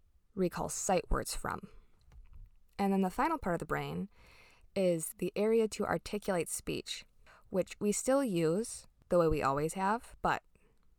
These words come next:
the processing is coming from a different area, this reading pathway that we've created. These reading pathways can be found on the left-hand side of the brain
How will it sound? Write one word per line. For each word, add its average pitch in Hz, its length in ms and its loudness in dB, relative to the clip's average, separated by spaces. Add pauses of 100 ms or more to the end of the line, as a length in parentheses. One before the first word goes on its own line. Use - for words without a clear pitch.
(140)
the 185 100 -10
processing 190 680 -4
is - 100 -10
coming - 420 -10 (640)
from 180 160 -4
a 160 80 -2
different 175 500 -4
area, 156 460 -4 (260)
this 156 160 -6
reading 226 360 -2
pathway 135 440 -6
that 139 120 -10
we've 139 160 -12
created. 165 520 -6 (2250)
These 226 200 0
reading 302 180 -2
pathways 190 540 0
can 190 100 -4
be 185 100 -2
found 165 380 -2 (100)
on 170 100 -4
the 165 100 0
left-hand 190 520 -2
side 160 300 -2
of 165 80 -6
the 190 80 -4
brain 139 580 -8